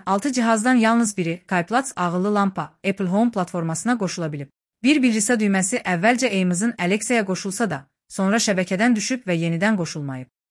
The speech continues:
Timmerfloat temperatur sensoru və Mike Spray hərəkət sensoru isə heç bir şəbəkəyə qoşula bilməyib. Hətta ikeanın öz dirici Rahu bu vasitəsilə də. Reddit istifadəçilərindən biri altmış bir isa düyməsindən yalnız otuz birini uğurla qoşa bilib,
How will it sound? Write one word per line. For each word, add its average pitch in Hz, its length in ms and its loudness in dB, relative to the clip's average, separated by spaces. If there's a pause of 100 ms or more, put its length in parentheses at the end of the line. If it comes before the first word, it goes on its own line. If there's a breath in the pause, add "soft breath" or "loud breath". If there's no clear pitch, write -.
(100)
Timmerfloat 233 560 2
temperatur 214 460 2
sensoru 175 540 -2
və 165 120 -2
Mike 226 240 2
Spray 247 240 0
hərəkət 196 360 -2
sensoru 208 360 0
isə 196 240 -4
heç 220 280 -4
bir 233 60 -4
şəbəkəyə 202 420 -2
qoşula 185 340 -4
bilməyib. 147 320 -6 (300)
Hətta 208 200 0
ikeanın 220 540 2
öz 214 220 -2
dirici 180 280 -2
Rahu 190 280 0
bu 196 120 0
vasitəsilə 156 560 -4
də. 131 100 -12 (880)
Reddit 220 280 0
istifadəçilərindən 226 920 2
biri 220 160 0
altmış 202 400 -2
bir 202 80 0
isa 202 180 -2
düyməsindən 190 560 0
yalnız 220 360 2
otuz - 340 -6
birini 190 260 0
uğurla 196 360 -2
qoşa 170 260 -4
bilib, 160 200 -6